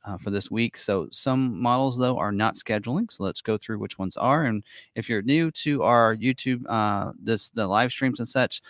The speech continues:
uh, when we talk about scheduling, that means if you have an order that's submitted with your dealer, you have to get,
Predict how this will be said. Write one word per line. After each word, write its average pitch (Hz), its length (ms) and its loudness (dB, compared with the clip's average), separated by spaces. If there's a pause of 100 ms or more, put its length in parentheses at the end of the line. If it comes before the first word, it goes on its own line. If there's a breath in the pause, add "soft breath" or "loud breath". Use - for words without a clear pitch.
(300 loud breath)
uh, 92 200 2
when 110 160 0
we 123 100 2
talk 160 200 0
about 147 140 2
scheduling, 131 540 2
that 120 100 4
means 127 200 2
if 113 120 -6
you 101 80 -4
have 139 240 2
an 190 120 4
order 131 320 4
that's - 200 -6
submitted 120 340 -2
with 110 200 -4
your 151 80 -2
dealer, 87 440 -2 (580 loud breath)
you 123 140 4
have 131 140 6
to 139 100 0
get, 127 200 0